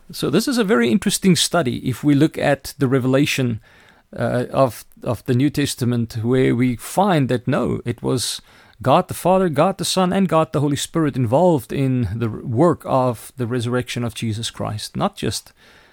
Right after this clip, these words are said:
Jesus or just ne-, just the Father or just the Holy Spirit. No, the Godhead was involved. Now we read in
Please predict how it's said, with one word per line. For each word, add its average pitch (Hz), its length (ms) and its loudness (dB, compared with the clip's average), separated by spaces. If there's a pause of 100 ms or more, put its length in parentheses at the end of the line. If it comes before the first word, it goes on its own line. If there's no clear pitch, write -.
(260)
Jesus 131 420 0
or 131 180 2
just 131 280 -4
ne-, 131 260 -4 (280)
just 147 200 -4
the 135 60 -4
Father 139 340 4
or 127 120 2
just 143 240 -8
the 131 80 -2
Holy 120 180 -4
Spirit. 135 460 -2
No, 107 320 -2
the - 160 -10
Godhead 123 560 -2
was 110 200 -2
involved. - 500 -6 (920)
Now 135 100 6
we 131 120 4
read 233 200 6
in 190 160 4